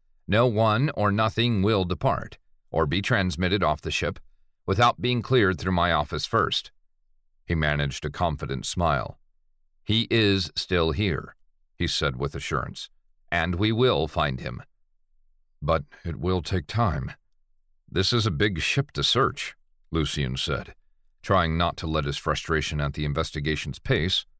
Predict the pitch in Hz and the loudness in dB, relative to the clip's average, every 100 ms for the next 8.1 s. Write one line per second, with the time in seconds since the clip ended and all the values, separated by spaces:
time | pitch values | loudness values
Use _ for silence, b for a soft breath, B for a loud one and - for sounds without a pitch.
0 | _ _ - 71 64 - 65 - 71 73 | _ _ 0 0 0 -4 -10 -8 -6 -6
1 | 71 76 78 69 76 73 101 113 95 69 | -4 -6 -6 -4 -4 -2 -4 -2 -2 -2
2 | 60 65 53 78 57 65 98 - 64 64 | -4 -6 -6 -6 -6 -6 -6 -6 -6 -8
3 | - 71 73 69 71 64 71 58 - 113 | -6 -4 -4 -2 -4 -2 -4 -4 -4 -2
4 | - - - - - 65 - 73 60 - | -2 -8 -10 -8 -6 -6 -4 -4 -4 -2
5 | 82 71 - _ _ _ - - 127 85 | 0 0 -2 _ _ _ -10 -4 -2 -2
6 | - - _ _ _ _ _ _ _ _ | -6 -12 _ _ _ _ _ _ _ _
7 | _ 101 98 92 104 101 104 95 - 69 | _ 0 2 4 4 4 4 2 0 -8